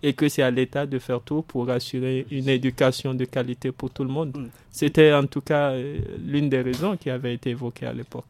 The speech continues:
Speaker 2: En tout cas, nous, nous avons dit qu'il y a plusieurs, euh,
Speaker 1: Mhm.
Speaker 2: manières de faire, de mener des contrôles pour pouvoir savoir si est-ce que nous avons, c'est une réalité.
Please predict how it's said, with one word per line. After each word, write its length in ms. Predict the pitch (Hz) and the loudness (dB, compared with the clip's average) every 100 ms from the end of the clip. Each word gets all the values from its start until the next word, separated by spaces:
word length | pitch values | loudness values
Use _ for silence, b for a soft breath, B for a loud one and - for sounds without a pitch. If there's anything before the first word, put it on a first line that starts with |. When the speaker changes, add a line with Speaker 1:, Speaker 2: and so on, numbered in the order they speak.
| - | -14
Speaker 2:
En 80 | 320 | -14
tout 120 | - | -2
cas, 140 | 208 | 0
nous, 220 | 202 233 214 | 2 -2 -4
nous 160 | 160 | -2
avons 180 | 147 175 | -2 -2
dit 160 | 180 170 | -4 -6
qu'il 220 | 139 127 | -8 -6
y 80 | 123 | -4
a 180 | 113 - | -6 -10
plusieurs, 680 | 151 160 165 170 143 110 - - _ - | -10 -4 2 4 4 2 -4 -12 _ -6
euh, 40 | 139 | -4
Speaker 1:
Mhm. 200 | 135 131 _ | -4 -10 _
Speaker 2:
manières 520 | 123 127 131 170 120 - _ _ | 0 2 4 4 4 -4 _ _
de 100 | - 131 | -8 -4
faire, 340 | - 147 131 | 2 2 2
de 120 | 135 127 | 0 0
mener 320 | 127 139 160 | 4 6 6
des 140 | 151 127 | 4 -2
contrôles 420 | 127 127 180 160 | -4 -2 0 0
pour 220 | - 156 | -2 -10
pouvoir 360 | - 135 147 135 | -8 -2 0 0
savoir 360 | 131 131 139 | -4 -6 -4
si 200 | - 160 | -4 -4
est-ce 200 | 160 151 | -2 0
que 80 | 156 | 0
nous 80 | 135 | -2
avons, 240 | 127 139 | -6 -8
c'est 160 | 131 131 | -4 -2
une 160 | 139 | -2
réalité. 460 | 127 123 131 - | -2 -4 -4 -4